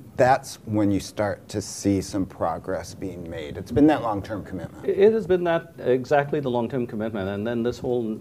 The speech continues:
Speaker 2: the, along with that, the notion that information by itself is not enough. And in fact, the development of information, rigorous or otherwise, is actually the shorter part of the activity. What Mike is describing is that long-term engagement that builds trust with people,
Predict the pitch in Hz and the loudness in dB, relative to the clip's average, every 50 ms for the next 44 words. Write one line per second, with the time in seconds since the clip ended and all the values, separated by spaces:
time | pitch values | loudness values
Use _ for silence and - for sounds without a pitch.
0 | - - 117 104 117 117 - - 110 113 127 139 151 156 131 101 92 98 90 113 | -8 -12 -8 -6 -6 -4 2 4 6 8 8 8 8 6 4 2 2 2 0 0
1 | 120 107 101 104 107 113 131 160 - - 92 80 82 - - - - - - - | -2 -2 -2 -2 0 0 0 -2 -2 -6 -8 -8 -8 -10 -12 -16 -20 -20 -18 -8
2 | - 120 120 123 - 127 120 123 123 127 113 123 120 117 - 127 117 117 107 104 | -4 -4 -2 -2 0 -2 -2 -2 -2 -2 -2 -2 -2 -4 -6 -4 -4 -2 -2 0
3 | 110 107 95 98 - - - 117 92 76 76 - - - - - - - - - | 0 0 -2 -4 -8 -6 -4 -2 -2 -2 -4 -6 -10 -18 -18 -18 -18 -16 -10 -6
4 | 107 92 90 95 95 90 85 85 85 82 76 73 - - - - - - - - | -6 -4 -4 -2 -2 -2 -2 -2 -4 -6 -8 -10 -12 -16 -20 -20 -20 -20 -20 -20
5 | - - - - - - - - - - 113 107 104 101 98 - 113 113 107 - | -20 -20 -20 -20 -20 -20 -20 -18 -8 -4 -2 -2 -2 -2 -2 -2 -2 -2 -2 -2
6 | 110 98 107 107 147 196 214 214 220 180 123 107 98 98 95 92 - 95 95 95 | -2 -2 2 4 4 4 4 0 -2 -6 -6 -6 -8 -10 -10 -10 -10 -8 -8 -8
7 | - 127 110 98 101 101 107 107 107 107 - 104 104 143 175 196 190 123 90 85 | -8 -6 -4 -2 -2 2 2 0 0 0 -2 0 0 0 0 0 -2 -2 -2 -2
8 | 90 - - - - - - - 123 110 156 147 143 143 - 180 160 156 151 160 | -4 -4 -8 -12 -20 -14 -4 -4 2 6 6 4 4 4 -2 0 0 0 0 -2
9 | - - - - 151 143 147 - 220 196 208 190 - 151 139 104 98 107 92 113 | -6 -8 -2 4 4 6 10 10 10 10 10 8 8 8 8 8 8 6 6 8
10 | 113 101 139 139 - - 120 101 101 92 98 - - - - - - - 123 123 | 10 10 10 8 8 6 6 6 6 2 0 -4 -6 -16 -18 -8 0 2 2 4
11 | 127 120 120 120 117 - 107 - - 104 - - 151 160 160 139 104 107 95 107 | 4 4 2 2 2 0 -2 -2 -4 -8 -4 0 0 2 2 2 0 0 -2 -4
12 | 107 104 - 104 101 101 135 127 123 113 110 110 107 98 113 113 104 104 101 98 | -6 -6 -6 -4 -2 0 0 0 0 -2 -4 -4 -4 -4 -6 -6 -6 -6 -6 -4
13 | 95 110 110 107 107 110 95 92 92 95 92 92 104 95 95 - - 175 180 - | -2 -2 -2 -2 -2 -6 -8 -6 -6 -6 -4 -4 -6 -6 -6 -6 -4 -4 -4 -4
14 | - - 107 92 - - 85 - - - - - | -6 -12 -12 -12 -10 -10 -10 -8 -8 -8 -8 -8